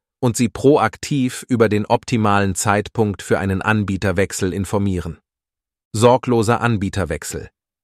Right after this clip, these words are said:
Überlassen Sie uns die Papierarbeit. Nachdem Sie uns mit einer einfachen Aktion wie dem Senden einer Rechnungskopie und einigen Informationen beauftragt haben, kümmern wir uns um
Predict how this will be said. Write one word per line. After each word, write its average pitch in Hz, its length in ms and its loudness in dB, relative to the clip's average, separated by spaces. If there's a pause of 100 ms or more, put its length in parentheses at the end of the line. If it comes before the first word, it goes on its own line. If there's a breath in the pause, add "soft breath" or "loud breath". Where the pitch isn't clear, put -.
(260)
Überlassen 131 460 4
Sie 131 140 0
uns 120 220 -4
die 117 120 -2
Papierarbeit. 76 1000 -4 (640)
Nachdem 135 400 0
Sie 131 140 -2
uns 117 260 -2
mit 113 140 -2
einer 101 300 0
einfachen 117 500 -2
Aktion 120 720 0 (240 loud breath)
wie 107 100 -2
dem 92 220 0
Senden 107 480 0
einer 92 240 -2
Rechnungskopie 113 960 -4
und - 280 -6
einigen 107 380 0
Informationen 107 920 0 (380 loud breath)
beauftragt - 640 0
haben, 104 340 -2 (460 soft breath)
kümmern 156 320 4
wir 131 160 2
uns 120 260 -2
um 113 160 -2